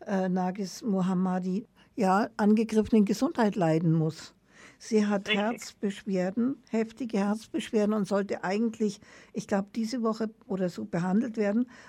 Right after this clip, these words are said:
Speaker 1: Aber diese Behandlung wurde ihr versagt. Warum denn?
Speaker 2: Weil sie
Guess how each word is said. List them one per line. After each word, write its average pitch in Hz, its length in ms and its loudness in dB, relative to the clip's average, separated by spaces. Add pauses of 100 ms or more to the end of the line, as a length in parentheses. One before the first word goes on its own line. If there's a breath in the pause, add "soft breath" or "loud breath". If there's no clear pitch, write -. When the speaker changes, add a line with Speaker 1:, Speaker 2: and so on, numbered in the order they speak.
Speaker 1:
Aber 220 380 2
diese 190 300 -2
Behandlung 196 600 0
wurde 196 240 0
ihr 170 240 0
versagt. 180 720 -2 (220 soft breath)
Warum 240 580 2
denn? 139 360 4 (1160)
Speaker 2:
Weil 180 420 2
sie 277 300 -6